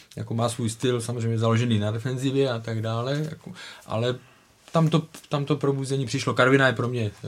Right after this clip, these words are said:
Karviná je pro mě za-, eh, jako byla, je a bude, eh, jako záhada nebo tajenka, protože nevím,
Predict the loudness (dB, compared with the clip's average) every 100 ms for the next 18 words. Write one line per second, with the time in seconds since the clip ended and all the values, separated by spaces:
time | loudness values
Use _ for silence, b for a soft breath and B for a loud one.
0 | -8 -4 -2 -2 -4 -4 -4 -4 -6 -4
1 | -4 -6 -6 -8 -10 -16 -14 -12 -10 -10
2 | -10 -10 -8 -2 0 2 0 0 0 0
3 | -2 -2 -4 B B B B B -20 -12
4 | -10 -8 -10 -8 -2 0 2 2 2 0
5 | -4 -6 -4 -4 -4 -4 -2 0 2 2
6 | 2